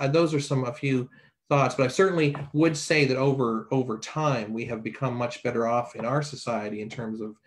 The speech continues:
mass suffering and grief, uh, just, just in terms of the data and how many people do die in these sorts of things. It's a lot less. I don't think we are, um,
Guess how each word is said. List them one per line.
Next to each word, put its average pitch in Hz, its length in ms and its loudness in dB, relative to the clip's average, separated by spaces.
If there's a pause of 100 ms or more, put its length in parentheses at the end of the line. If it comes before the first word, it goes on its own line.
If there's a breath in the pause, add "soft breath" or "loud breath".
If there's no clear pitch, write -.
(280 soft breath)
mass 120 340 -6
suffering 120 380 -4
and 107 140 -8
grief, 127 400 -6
uh, 110 120 -6
just, 123 280 -10
just 113 200 -10
in 117 60 -12
terms 110 220 -6
of - 80 -16
the 101 160 -10
data 117 400 -2
and 107 100 -12
how 120 100 -10
many 110 120 -8
people 113 400 -10 (360 soft breath)
do 117 120 -4
die 113 220 -2
in 120 100 -4
these 107 180 -6
sorts 113 220 -10
of - 60 -20
things. 110 260 -12
It's 110 160 -10
a 117 40 -6
lot 117 300 -4
less. 120 220 -4
I 123 60 -2
don't 131 180 0
think 117 160 -4
we 117 120 -6
are, 117 300 -4
um, 117 160 -12